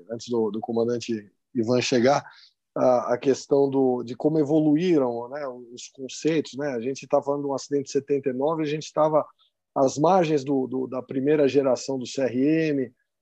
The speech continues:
eh, que não era corporate, era cockpit somente. O corporate já teria talvez evitado aquela falha de comunicação do,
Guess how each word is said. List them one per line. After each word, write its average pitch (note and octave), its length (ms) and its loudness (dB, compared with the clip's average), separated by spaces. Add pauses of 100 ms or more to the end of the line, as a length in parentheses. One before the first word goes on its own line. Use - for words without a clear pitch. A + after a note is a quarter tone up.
(140)
eh, B2 160 -6
que C3+ 120 -2
não C#3 140 4
era C#3+ 180 4
corporate, C#3 680 2
era A#2+ 160 -2
cockpit D3+ 560 -2
somente. C3+ 560 -6
O A#2 80 -8
corporate C#3+ 580 2
já C3+ 100 -2
teria C3 320 0
talvez C3 340 -2
evitado C3 480 -2
aquela A#2+ 280 -4
falha D3 280 -2
de C3 80 -8
comunicação B2+ 720 -10
do, A#2 180 -10